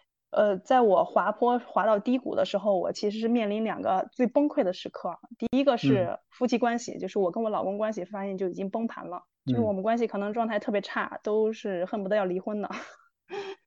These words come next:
Speaker 1: 嗯，因为我会经常跟他抱怨我的工作，
Speaker 2: 嗯。
Speaker 1: 好像更多的时候我们不是像我们最开始，哎，两个人只是单纯地跟，被对方吸引，我们是在，我们是同学嘛，大学同学，然后那个时候可能性格比较好啊，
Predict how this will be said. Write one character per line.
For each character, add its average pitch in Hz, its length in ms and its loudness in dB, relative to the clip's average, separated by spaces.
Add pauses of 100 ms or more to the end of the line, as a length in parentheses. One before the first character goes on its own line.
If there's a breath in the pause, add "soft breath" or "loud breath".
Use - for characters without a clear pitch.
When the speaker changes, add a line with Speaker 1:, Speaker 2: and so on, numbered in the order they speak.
(120)
Speaker 1:
嗯， 202 320 -6 (580)
因 262 140 6
为 277 100 6
我 220 380 4
会 214 260 2
经 247 140 2
常 220 100 -4
跟 214 80 -4
他 226 100 -2
抱 226 200 2
怨 185 80 -2
我 160 80 -8
的 185 80 -2
工 220 180 -2
作， 226 240 0 (100)
Speaker 2:
嗯。 147 60 4
Speaker 1:
好 147 40 6
像 226 260 0
更 277 160 6
多 277 120 8
的 277 80 8
时 233 120 0
候 202 180 4
我 180 140 2
们 190 160 -4
不 214 160 -2
是 262 160 0
像 240 240 -2
我 - 40 -4
们 - 140 -6
最 262 120 2
开 294 320 -2
始， - 380 -6 (320 soft breath)
哎， 202 100 0
两 214 220 -2
个 214 80 0
人 226 180 0
只 208 160 -8
是 202 140 -6
单 233 220 0
纯 185 180 -8
地 190 140 -2
跟， 180 120 -2 (260)
被 202 140 0
对 208 140 2
方 214 180 -4
吸 220 260 -2
引， 190 140 -4
我 175 120 -2
们 175 80 -4
是 202 80 -2
在， 196 360 0 (440)
我 - 80 -4
们 190 60 -2
是 226 60 6
同 214 220 -2
学 190 180 2
嘛， 190 140 -2
大 208 140 2
学 220 140 2
同 202 160 -2
学， 180 280 0
然 180 120 -2
后 185 80 -2
那 220 120 0
个 202 80 -2
时 - 80 4
候 190 60 4
可 - 120 -6
能 190 140 -6
性 269 240 4
格 226 180 2
比 214 80 -2
较 190 120 0
好 - 220 -6
啊， 180 240 -4